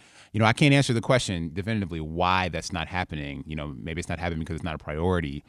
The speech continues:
Maybe it's not happening because it just hasn't been thought about. But that's something that I want to be actively engaged on,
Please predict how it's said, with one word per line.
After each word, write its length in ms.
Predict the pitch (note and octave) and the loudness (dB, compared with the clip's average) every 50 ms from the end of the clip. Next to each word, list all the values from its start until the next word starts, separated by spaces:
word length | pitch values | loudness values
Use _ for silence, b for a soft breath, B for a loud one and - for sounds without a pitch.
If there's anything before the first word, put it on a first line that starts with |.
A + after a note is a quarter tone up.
| b b | b b
Maybe 120 | - F2 E2+ | -8 -6 -6
it's 80 | E2+ | -4
not 100 | F2 E2 | -4 -4
happening 360 | D#2+ E2+ E2+ - F2+ E2+ E2 D#2 | -2 -4 -4 -4 -4 -4 -4 -6
because 600 | D#2+ E2 - - F2 E2 E2 D#2+ D#2 D#2 - b b b b b - | -6 -8 -6 -4 -4 -2 -2 -4 -4 -6 -8 b b b b b -10
it 80 | F#2 | -8
just 160 | E2 F2 - - | -6 -6 -4 -2
hasn't 240 | F#2+ F#2+ F2 F#2 | -2 0 0 0
been 80 | F2+ F2+ | -2 -2
thought 240 | E2+ A2+ A2+ A#2+ G#2+ | 0 2 2 2 2
about. 320 | E2 D2+ C#2 C#2 C2 - - | 0 -2 -4 -6 -8 -10 -12
But 120 | - D#2+ | -10 -8
that's 160 | F2 F2 - - | -6 -6 -4 -4
something 160 | G#2+ F2 E2+ | -4 -4 -4
that 100 | F2 E2+ | -4 -4
I 60 | F2 | -4
want 200 | F2 F2 F2 F2 | -4 -4 -4 -4
to 40 | D#2 | -4
be 160 | D#2+ D#2 - | -6 -8 -6
actively 680 | - F#2 G2+ G#2 - G2 F#2+ F2 D#2+ D2+ F2+ F2+ E2 D#2 | -4 -4 -4 -2 -2 -2 -2 -2 -2 -4 -4 -4 -4 -4
engaged 480 | E2 D#2 F2+ F#2 G2+ G2 G2+ F#2 - E2+ | -4 -2 -2 0 2 2 0 0 -2 -4
on, 80 | D#2+ | -6